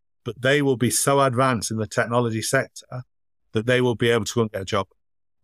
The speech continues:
This is a sustained program. And, and again, we're working with fifty young people, but we're not really, 'cause we're working with their kids. We're working with their kids. So when we say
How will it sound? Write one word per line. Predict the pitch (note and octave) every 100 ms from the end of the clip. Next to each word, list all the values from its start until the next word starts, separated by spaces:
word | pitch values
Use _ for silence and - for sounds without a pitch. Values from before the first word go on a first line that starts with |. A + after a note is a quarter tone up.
| -
This | C3+ B2
is | C3+ A#2
a | A#2+
sustained | - A2+ - C3 B2+ A2+
program. | C3+ C3 A#2 G#2 G2+ A#2 - _ _ _ -
And, | B2 A#2+
and | B2
again, | A#2+ C3+ A2+ G2 _ _ _ _
we're | B2+ C#3
working | C#3+ C3+ - B2
with | A#2+ - -
fifty | C3 - - B2+ B2 B2
young | A2+ A#2+ A#2
people, | C3 A#2 - G#2 D#3 _ _ _ _ -
but | B2
we're | B2
not | A#2
really, | A#2+ B2 A2+ G#2 - _ _ _ -
'cause | B2
we're | C3
working | A#2+ B2+ C3 - A#2 A2 - _ _ -
with | A2
their | B2 A2+
kids. | - A2+ - - - _ _ _ _ _ -
We're | A2
working | B2 A#2 - A2+
with | G#2+
their | A2+ G#2+
kids. | - G#2+ - - _ _ _ _ _ -
So | A2+
when | A2 C#3+ C#3+
we | C#3+ C3
say | -